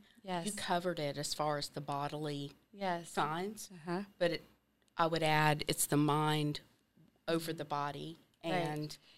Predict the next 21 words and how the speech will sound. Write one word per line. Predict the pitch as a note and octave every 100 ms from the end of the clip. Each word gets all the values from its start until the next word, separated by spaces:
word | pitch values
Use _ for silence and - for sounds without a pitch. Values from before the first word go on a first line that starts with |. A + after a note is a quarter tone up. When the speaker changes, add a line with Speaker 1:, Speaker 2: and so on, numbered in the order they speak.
| _
Speaker 1:
Yes, | G3+ F3+ D3+
Speaker 2:
that | D3
Speaker 1:
and | G3
we | G#3
get | G#3 - - _ _ _ _
trapped | - - G#3 G#3
in | G3
these | F#3 F3
unhelpful | F#3 F3+ F3+ - F#3 F3
thinking | - F#3 F#3 G#3+ G#3
patterns | A3 G#3+ A3+ A3+ -
that | F#3 - _ _ _ _ A3
really | A3+ G3+ - - _ _ _ _
increase | F#3 F3 G3 G#3 A#3
our | A#3
anxiety. | A#3+ A#3 A#3 A#3 A#3+ B3+ A#3+ - - - -
We | G3+
might | G3 G3 G3
Speaker 2:
Yes. | -
Speaker 1:
think | - F#3+ F#3 - -
in | F#3 F3 F3